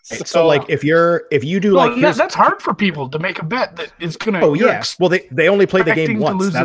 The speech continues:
Speaker 3: this
Speaker 1: why it's
Speaker 3: bet
Speaker 1: so hard for people, so.
Speaker 3: way more
Speaker 2: Yeah,
Speaker 3: often.
Speaker 2: right.
Speaker 1: They're only gonna
Speaker 2: Right.
Speaker 1: play the game one
Speaker 3: Yeah.
Speaker 1: time, and Purdue's gonna win a whole shit ton of times that they do that. So, um,
Speaker 2: Yeah.
Speaker 1: the, what I
Speaker 2: Yeah.
Speaker 1: would say is, like, if you just ran the most basic efficiency model, right? So, like, adjusted offense, defense versus each other for each team,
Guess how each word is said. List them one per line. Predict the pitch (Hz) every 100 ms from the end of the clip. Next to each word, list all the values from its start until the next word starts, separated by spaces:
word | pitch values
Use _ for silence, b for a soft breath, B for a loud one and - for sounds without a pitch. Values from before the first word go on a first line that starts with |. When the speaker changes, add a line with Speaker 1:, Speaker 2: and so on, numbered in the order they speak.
| 139
Speaker 3:
this |
Speaker 1:
why | 135
it's |
Speaker 3:
bet | 160
Speaker 1:
so | 127
hard | 123 110
for | -
people, | - - 185
so. | 240
Speaker 3:
way | 285
more | 247 196
Speaker 2:
Yeah, | -
Speaker 3:
often. | - -
Speaker 2:
right. | 87 82 -
Speaker 1:
They're | 139
only | 180 190
gonna | 180
Speaker 2:
Right. |
Speaker 1:
play | 175
the | 160
game | 160 123
one | 139 139
Speaker 3:
Yeah. |
Speaker 1:
time, | - 113 82 92
and | 104
Purdue's | 127 143
gonna | 143 131
win | 131
a | 107
whole | 104 156 147 143
shit | - 156 151
ton | 139
of | 127
times | 143 131 107 101
that | 113
they | 107
do | 98 -
that. | - -
So, | 139 139 B B -
um, | 147 127
Speaker 2:
Yeah. | 87 80 - _
Speaker 1:
the, | 160 -
what | 127 156
I |
Speaker 2:
Yeah. | 151
Speaker 1:
would | -
say | 170 170
is, | 139
like, | 131 117 - _ -
if | 143
you | 165
just | 180 156
ran | 165 160
the | 143
most | 139 120 110
basic | 143 - 143
efficiency | 123 131 120 110 101
model, | - 87 143 - B
right? | - 120 -
So, | 135
like, | 117 - -
adjusted | 113 135 131 139
offense, | 139 139 123
defense | 135 127 131 -
versus | 117 127 135
each | 123
other | 131 127
for | 120
each | 117 127
team, | 135 123 120